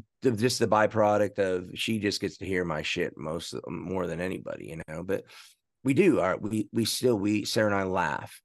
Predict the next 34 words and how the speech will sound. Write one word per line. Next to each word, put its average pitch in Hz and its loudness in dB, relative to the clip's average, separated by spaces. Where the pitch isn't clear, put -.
We 87 -6
laugh 76 -6
all 62 -6
the 71 -14
time. - -14
I - 0
mean, 135 2
most 127 2
of 80 -6
it's 76 -8
just 76 -10
when 71 -8
I'm 69 -10
naked, 78 -10
you 76 -14
know, 58 -14
but, - -12
um, 98 2
but 131 4
we 139 4
laugh 135 6
all 110 4
the 107 2
time. - -10
And 107 2
I 104 2
think 107 -2
that's 107 0
just - -4
the 101 -4
secret - -4
to - -4
any 107 0
good 101 2